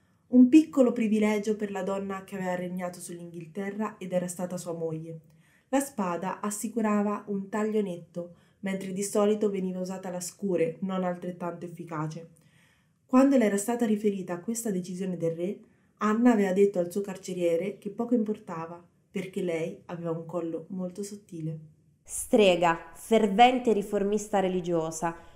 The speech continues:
Speaker 2: concubina, femminista ante litteram, moglie cattiva e donna troppo moderna per il suo tempo.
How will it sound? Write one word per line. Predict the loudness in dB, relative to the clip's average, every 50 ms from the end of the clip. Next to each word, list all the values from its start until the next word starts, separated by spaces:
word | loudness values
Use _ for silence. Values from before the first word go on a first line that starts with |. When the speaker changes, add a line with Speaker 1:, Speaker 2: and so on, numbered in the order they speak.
| -20 -20 -18 -2
Speaker 2:
concubina, | 2 4 4 4 4 0 -4 -6 -4 -4 -2 0 0 0 0 -2 -4
femminista | -8 -6 2 2 4 4 6 4 4 4 2 0 -2 0 2 2
ante | 2 2 0 0
litteram, | 0 0 0 -2 -4 -4 -2 0 0 0 0 0 0 -2 -2 -4 -12 -18 -18 -4
moglie | 0 4 6 6 6 6 6 4 4
cattiva | 4 0 -2 -2 -6 -6 -2 0 0 2 4 4 4 4 4 2
e | 0 0
donna | 4 4 4 4 4 4 0 -2
troppo | -2 -2 0 0 0 0 0 0 2
moderna | 2 4 4 4 4 4 4 2 0 0
per | 0 0 0
il | 0 0
suo | -2 -4 -4
tempo. | -2 -2 -2 -2 -4 -6 -10 -8 -8 -8 -8 -8